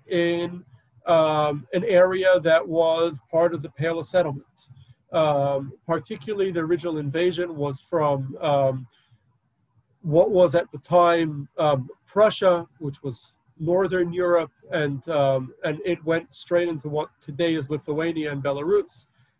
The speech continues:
And so, um, a lot of the early, and so a lot of the early battles were in that area around Vilna, um, and further into Belarus.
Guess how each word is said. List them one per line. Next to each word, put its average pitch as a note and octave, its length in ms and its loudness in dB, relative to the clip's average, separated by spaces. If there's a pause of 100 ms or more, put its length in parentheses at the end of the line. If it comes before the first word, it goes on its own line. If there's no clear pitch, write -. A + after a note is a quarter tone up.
(160)
And F3 220 0
so, E3+ 560 2
um, E3 280 2
a - 20 0
lot G#3 180 0
of G#3+ 60 -6
the F#3+ 120 -6
early, F#3 580 -4
and E3+ 180 -2
so F3+ 120 -8
a - 20 -2
lot F3+ 160 0
of E3+ 60 -12
the F#3+ 60 -8
early E3+ 220 -2
battles E3+ 420 -2
were E3 120 -12
in D3+ 100 -8
that C#3 200 -6
area G3 300 -4
around C3 300 -6
Vilna, F3 400 0 (320)
um, C#3+ 300 -2
and C#3+ 180 -8
further D3 260 -6
into C#3 200 -10
Belarus. C3+ 560 -8